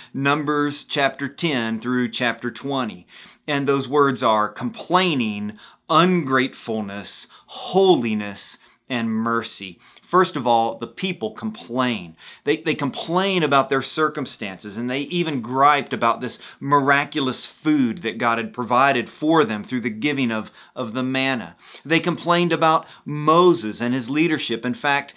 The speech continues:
even his sister and his brother gripe about the way he was leading. They complain ultimately about the Lord, and they, they basically accuse him of being unable to keep his promises. The people complain, and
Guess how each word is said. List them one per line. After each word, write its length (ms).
even 320
his 240
sister 540
and 200
his 180
brother 440
gripe 560
about 300
the 80
way 280
he 220
was 280
leading. 560
They 260
complain 600
ultimately 1000
about 560
the 180
Lord, 500
and 140
they, 120
they 140
basically 600
accuse 680
him 300
of 220
being 240
unable 720
to 120
keep 400
his 220
promises. 880
The 320
people 380
complain, 840
and 160